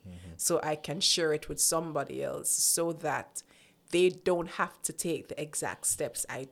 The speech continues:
Speaker 2: took. So imagine if all of us are learning lessons, Sean, and we are able to capture the principles and teach the next generation, then they don't have to repeat the mistakes.
Speaker 1: Yeah.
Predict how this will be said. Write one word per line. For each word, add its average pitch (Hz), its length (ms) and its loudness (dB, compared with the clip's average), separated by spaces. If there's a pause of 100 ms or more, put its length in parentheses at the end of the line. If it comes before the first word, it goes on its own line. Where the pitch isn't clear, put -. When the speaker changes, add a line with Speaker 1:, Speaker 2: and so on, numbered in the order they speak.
Speaker 2:
took. - 520 -8 (1120)
So - 180 4
imagine 185 580 -2
if 151 220 -8
all 175 160 2
of 196 100 0
us 190 160 -2
are 156 160 -2
learning 147 400 -6
lessons, 143 580 -6
Sean, 127 540 -6
and 143 180 -8
we 151 100 -4
are 151 120 -2
able 156 260 -6
to - 140 -8
capture - 420 -8
the - 120 -8
principles 143 600 -8
and 135 200 -8
teach - 260 -8
the 143 80 -6
next 139 280 -6
generation, 123 760 -8 (320)
then 156 140 -4
they 156 80 -4
don't 151 220 -6
have - 180 -8
to - 120 -8
repeat - 600 -12
the - 80 -14
mistakes. - 920 -12
Speaker 1:
Yeah. 87 180 -8